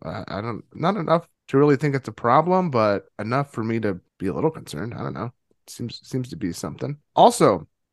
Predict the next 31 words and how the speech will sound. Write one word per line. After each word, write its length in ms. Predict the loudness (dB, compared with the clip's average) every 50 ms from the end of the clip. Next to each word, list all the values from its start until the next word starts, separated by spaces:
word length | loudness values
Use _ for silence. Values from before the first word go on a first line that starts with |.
| _ _ 2
our 180 | 4 6 6
ringer 460 | 6 6 6 4 4 4 2 0 -2 -4
that 100 | -2 0
we 80 | 2 4
brought 280 | 6 6 6 8 6
in, 300 | 4 2 0 -2 -4 -8 _
Zach 300 | -2 2 4 4 4 2
Cohen, 400 | 2 2 2 4 4 2 0 -4 -8 _ _ _ 2
at 200 | 4 4 4 4
underscore 720 | 2 0 0 0 -2 -4 0 4 6 6 6 6 4 0 _ _ _ -12
Z 300 | -6 -4 -2 -2 0 -2
C 320 | -4 -4 -4 -2 -2 0 2
O. 420 | 4 6 6 6 6 4 2 0 -4 _ _
They 120 | -2 -2 2
call 180 | 4 6 6
him 80 | 6 4
Zico 420 | 4 2 2 4 4 4 4 4
on 140 | 4 2 2
the 80 | 0 -2
Tennis 260 | -4 -4 -4 -2 0
Bets 400 | 2 2 2 2 0 -4 -14 -14 _ _ _ 4
podcast, 640 | 6 6 6 6 6 8 8 8 8 6 0 -10 _ _ -2
and 380 | 0 0 2 2 2 0 0 0
he 200 | 0 2 6 6
also 280 | 6 6 4 4 4 4
is 100 | 4 4
a 40 |
writer 220 | 2 2 2 2 0
for 120 | -2 -4
V 160 | -2 -2 -2
sin. 400 | -2 0 0 2 2 2 0 -2